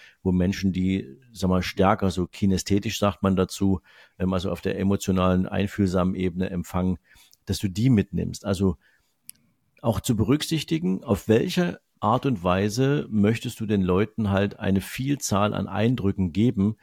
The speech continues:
dass auch jeder abgeholt wird und du nicht die Hälfte der Leute verlierst, weil die eben halt auf dem Niveau oder auf einem bestimmten Sinnesorgan oder Sinneseindruck nicht so präsent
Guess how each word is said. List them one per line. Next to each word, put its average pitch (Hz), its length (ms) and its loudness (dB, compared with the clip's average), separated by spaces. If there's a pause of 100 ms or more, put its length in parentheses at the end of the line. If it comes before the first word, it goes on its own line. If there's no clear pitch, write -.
(140)
dass - 160 -4
auch - 160 -4
jeder 104 540 -2
abgeholt 87 640 -2
wird 104 240 0 (460)
und 104 120 2
du 101 60 4
nicht 104 200 2
die 98 80 4
Hälfte 95 280 2
der 95 60 2
Leute 95 180 2
verlierst, 95 560 0
weil 92 120 2
die 95 200 -4
eben 95 240 -2
halt 95 180 -2
auf 92 140 -8
dem 92 260 0
Niveau 98 580 0
oder 90 220 -4
auf 90 160 -6
einem 92 240 0
bestimmten 101 720 0 (460)
Sinnesorgan 98 800 0
oder 90 160 0
Sinneseindruck 95 880 -2
nicht 101 320 0
so 92 200 0
präsent 95 640 -2